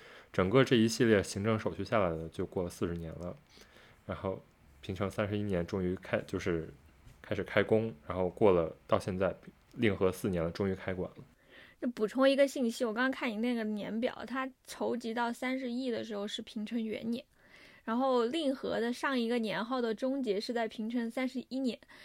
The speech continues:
Speaker 2: 也就是说它整整度过了昭和、平成，然后现在一直到令和四年了。它其实完全可以把它这个作为它的 slogan。
Speaker 1: 四十年终于开馆。
Speaker 2: 不是，这四十年不够震撼，撑过三个年号的美术馆。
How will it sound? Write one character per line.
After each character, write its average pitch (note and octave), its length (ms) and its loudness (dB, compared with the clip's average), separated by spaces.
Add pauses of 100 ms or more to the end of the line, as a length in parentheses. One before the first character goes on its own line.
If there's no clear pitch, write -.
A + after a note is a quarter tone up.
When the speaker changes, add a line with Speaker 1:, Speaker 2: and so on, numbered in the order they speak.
(140)
Speaker 2:
也 - 80 0
就 A#3+ 80 4
是 - 20 0
说 C4 120 0
它 C4+ 200 -2
整 A#3 300 0
整 G#3 260 2
度 C4 180 -2
过 A#3 220 2
了 - 200 -4
昭 C4 360 -2
和、 - 420 -4
平 G#3+ 380 -4
成， B3+ 180 -4 (540)
然 - 100 -4
后 A3 60 0
现 B3+ 180 2
在 B3 60 6
一 B3 120 6
直 G#3 120 -2
到 G3 320 0
令 B3+ 260 2
和 - 380 -8
四 - 400 -6
年 A3+ 240 4
了。 - 100 -16 (580)
它 - 100 -8
其 C#4 140 -4
实 C#4+ 80 2
完 B3+ 180 6
全 C4+ 160 -2
可 C4+ 100 0
以 C#4+ 60 4
把 - 120 -2
它 F3+ 100 -6
这 A#3 140 -2
个 G#3+ 100 0
作 A#3+ 160 -2
为 - 80 0
它 A#3 160 -4
的 G#3+ 100 -2
slogan。 G#3 540 -6
Speaker 1:
四 - 180 4
十 B2+ 100 4
年 G#2 200 6
终 A#2+ 180 6
于 G#2 100 6
开 G#2 220 2
馆。 G2 200 4 (680)
Speaker 2:
不 G#3 80 -4
是， C#4+ 180 2
这 D4 120 -8
四 D#4+ 280 -4
十 C4+ 100 0
年 A#3 180 2
不 - 120 -12
够 D4+ 140 2
震 B3+ 220 2
撼， G3+ 280 -4
撑 E4 320 -6
过 C#4+ 200 2
三 F#4 380 -6
个 F#4 140 0
年 A#3+ 260 0
号 C4 160 0
的 - 200 -4
美 G3+ 160 -2
术 A#3+ 160 0
馆。 G#3 140 -4